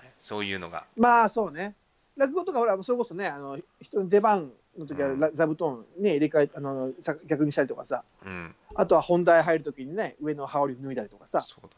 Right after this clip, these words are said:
Speaker 2: だね。あとなんか、「中村屋」とか言ったりね。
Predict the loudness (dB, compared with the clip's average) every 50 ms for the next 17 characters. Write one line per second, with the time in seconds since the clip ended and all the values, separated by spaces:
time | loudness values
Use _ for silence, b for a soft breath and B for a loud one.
0 | -20 -20 -18 -16 -16 -16 -14 -12 -12 -12 -12 -10 -12 -12 -12 -8 -4 -2 -2 0
1 | 0 -2 0 2 2 4 4 4 2 2 0 -4 _ _ -18 -16 -14 -14 -14 -14
2 | -16 -18 -18 -18 -20 -20